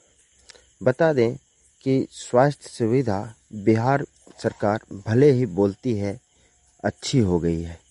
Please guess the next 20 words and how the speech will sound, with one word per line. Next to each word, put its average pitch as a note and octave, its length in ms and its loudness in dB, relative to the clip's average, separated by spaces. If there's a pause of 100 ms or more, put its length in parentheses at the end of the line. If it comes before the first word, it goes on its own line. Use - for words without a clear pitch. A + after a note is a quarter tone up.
(460)
लेकिन A#2+ 460 2 (320)
झाझा B2+ 460 0
रेफरल A2 420 0 (120)
अस्पताल A#2 560 -6 (540)
में G#2 300 0 (1120)
फार्मासिस्ट A#2 640 0
की B2+ 120 -4
कमी A#2+ 360 -2
के A2+ 160 -4
कारण G#2 360 0 (260)
दवा G#2+ 340 0
काउंटर G#2 440 -2
पर B2 200 -6 (160)
एएनएम A2+ 400 0
को A#2 140 -2
नियुक्त F#2 300 -2
कर F2 200 -4
दिया D#2+ 240 -6
गया D#2+ 180 -10
है, F#2+ 100 -18